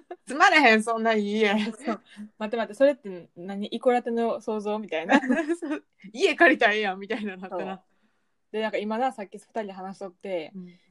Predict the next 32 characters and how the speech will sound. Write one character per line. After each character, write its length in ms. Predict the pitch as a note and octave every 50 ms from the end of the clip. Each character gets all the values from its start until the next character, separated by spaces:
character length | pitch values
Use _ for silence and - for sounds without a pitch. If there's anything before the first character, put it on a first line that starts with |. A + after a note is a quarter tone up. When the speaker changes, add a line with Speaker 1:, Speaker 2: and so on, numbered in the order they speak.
| _
Speaker 2:
で 80 | - G#3
も 120 | G3 G3
す 140 | F#3 - E4
る 120 | E4 F#4 F#4
ん 60 | D#4+
や 100 | A#3+ F#3+ F3+
っ 40 | _ _
た 100 | _ A#3
ら、 360 | E4 F#4+ F#4+ D#4 F#3 D3+ - _ _ G3+ G3
社 200 | _ - A#3 A3+
会 320 | A#3 - D#4+ D4 C#4 B3+ A3
人 120 | F#3+ F#3+
の 300 | G3 A3 G#3+ G3 E3+ - - E3
最 220 | F3+ _ - G#3+ A3
初 120 | A3 B3+
の 100 | C4+ B3+
段 160 | B3 D4 D4+ D4
階 120 | D#4 D4
で 60 | C#4+
し 60 | C4+
と 100 | _ D4
け 80 | C4 -
ば 80 | F#3 D#3+
よ 60 | D#3+
か 120 | _ D#3
っ 60 | D3+ _
た 60 | -
な、 180 | F3+ G3+ G#3 G3
み 100 | F#3 E3+
た 80 | _ -
い 80 | _ -
な。 80 | -